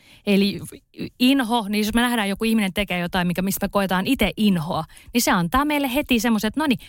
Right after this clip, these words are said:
pistetään muistiin, että itse en tekisi tolleen. Ja sit jollain hyvällä tsäkällä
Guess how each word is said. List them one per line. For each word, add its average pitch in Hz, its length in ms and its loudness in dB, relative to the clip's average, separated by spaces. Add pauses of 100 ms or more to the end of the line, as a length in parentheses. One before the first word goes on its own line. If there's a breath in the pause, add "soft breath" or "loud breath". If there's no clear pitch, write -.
(160 loud breath)
pistetään 247 500 2
muistiin, 269 680 0 (160)
että 220 280 -2
itse 254 400 0
en 196 300 2
tekisi 190 400 -2
tolleen. 170 400 -2 (160)
Ja 196 80 -2
sit - 160 0 (640)
jollain 185 320 2
hyvällä 269 280 0
tsäkällä 180 320 -2